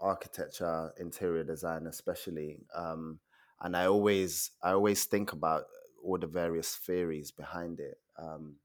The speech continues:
I was watching a series called Abstract, um, on Netflix, and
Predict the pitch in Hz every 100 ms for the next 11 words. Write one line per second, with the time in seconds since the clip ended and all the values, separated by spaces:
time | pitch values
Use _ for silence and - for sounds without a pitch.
0 | _ _ _ - 92 98 110 - 101 95
1 | - 104 95 87 82 - 90 85 - 85
2 | - - 78 67 _ - _ 82 80 78
3 | 71 82 90 - 80 76 - - - _
4 | _ _ 80 80